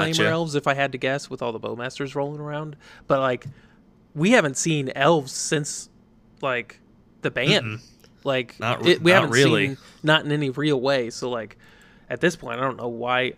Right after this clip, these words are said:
Speaker 2: online people would be even, like, there's some, like, in the festivities, in my opinion, is how I would attack Elves currently, because, like, I don't think it's popular
Speaker 1: Oh, that's
Speaker 2: enough to justify its own slots.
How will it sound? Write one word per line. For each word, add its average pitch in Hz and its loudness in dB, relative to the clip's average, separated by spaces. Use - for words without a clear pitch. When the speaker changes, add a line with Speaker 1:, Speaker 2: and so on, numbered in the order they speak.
Speaker 2:
online 135 2
people 127 -10
would 110 -12
be 117 -12
even, 117 -18
like, 139 2
there's 170 6
some, 139 -2
like, 151 4
in 208 6
the 226 4
festivities, 160 2
in 160 2
my 156 4
opinion, 151 0
is 143 -6
how 139 6
I 139 4
would 135 0
attack 135 0
Elves 131 0
currently, 175 -4
because, 131 0
like, 135 2
I 147 4
don't 143 0
think 143 -4
it's 131 -6
popular 147 -2
Speaker 1:
Oh, 143 4
that's 143 4
Speaker 2:
enough 143 2
to 143 -4
justify 131 -2
its 131 -2
own 135 -6
slots. - -6